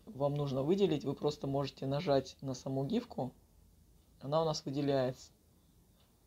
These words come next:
Здесь гифка, вы хотите, чтобы она появилась. Или на, внизу на шкале меняете, нажимаете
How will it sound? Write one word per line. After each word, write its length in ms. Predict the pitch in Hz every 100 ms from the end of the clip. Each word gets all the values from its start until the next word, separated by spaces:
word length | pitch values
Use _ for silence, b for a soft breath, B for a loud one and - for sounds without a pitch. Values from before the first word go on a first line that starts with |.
| _ _ - - - - _ _ _ -
Здесь 360 | 131 151 202 175
гифка, 600 | 170 165 - 131 127 123
вы 180 | 135 139
хотите, 340 | 147 143 127 135
чтобы 260 | - -
она 120 | 131
появилась. 420 | - 135 131 127 156
Или 200 | 151 156
на, 340 | 151 147 139
внизу 560 | - 143 147 160 165 214
на 100 | 175
шкале 380 | - 151 151
меняете, 500 | 139 135 135 131 127
нажимаете 480 | 135 135 135 131 123